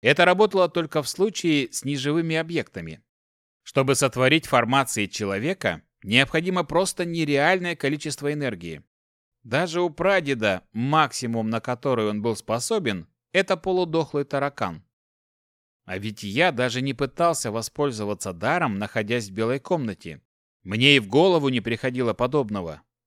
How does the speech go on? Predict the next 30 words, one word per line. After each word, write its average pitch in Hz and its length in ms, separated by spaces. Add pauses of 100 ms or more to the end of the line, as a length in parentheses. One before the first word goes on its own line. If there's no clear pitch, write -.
Да 95 160
и, 139 100
честно 185 300
говоря, 160 380
было 143 220
незачем. 143 680 (920)
На 117 120
создание 196 560
еды 185 320
также 185 420
тратится 175 520
очень 156 380
много 151 300
сил, 113 420 (180)
но, 165 220
со 208 160
слов 180 320
прадеда, 147 580 (120)
оно 165 220
того 156 220
стоило. 90 540 (640)
Как 127 220
ни 127 100
странно, 143 680
от 117 260
еды 139 320
здесь 139 300
восстанавливалось 147 880
астральное 135 600
тело. 98 400